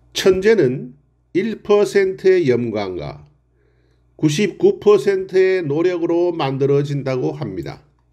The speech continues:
영웅도 가까이에서 보면 결점투성이라는 말도 있습니다. 천재와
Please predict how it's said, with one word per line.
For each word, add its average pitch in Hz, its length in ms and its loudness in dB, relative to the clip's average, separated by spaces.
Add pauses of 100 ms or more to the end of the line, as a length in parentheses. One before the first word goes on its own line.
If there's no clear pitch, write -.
(1300)
영웅도 214 720 4
가까이에서 165 560 -4
보면 123 580 -4 (240)
결점투성이라는 175 1700 0 (220)
말도 123 560 2
있습니다. 85 640 -6 (880)
천재와 170 800 2